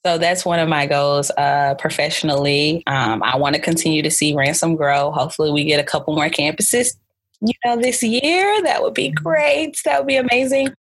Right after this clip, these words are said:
This year, I wanna start building some of my hobbies. So I, I, like I said before, I'm really in love with the arts.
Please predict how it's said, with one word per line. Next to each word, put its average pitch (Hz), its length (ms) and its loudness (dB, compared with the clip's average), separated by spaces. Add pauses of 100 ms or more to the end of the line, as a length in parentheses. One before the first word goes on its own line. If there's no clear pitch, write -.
(100)
This 269 280 0
year, 285 140 2
I 262 60 2
wanna 240 200 0
start 190 280 0
building 180 320 0
some 165 280 0
of 156 100 -2
my 143 220 0
hobbies. - 840 -2
So 185 180 0
I, 214 240 2
I, 202 400 2
like - 200 0
I 185 60 0
said 208 260 0
before, 180 420 0
I'm 165 300 2
really 220 240 0
in 208 100 2
love 180 180 2
with 170 80 -2
the 143 120 0
arts. 143 580 0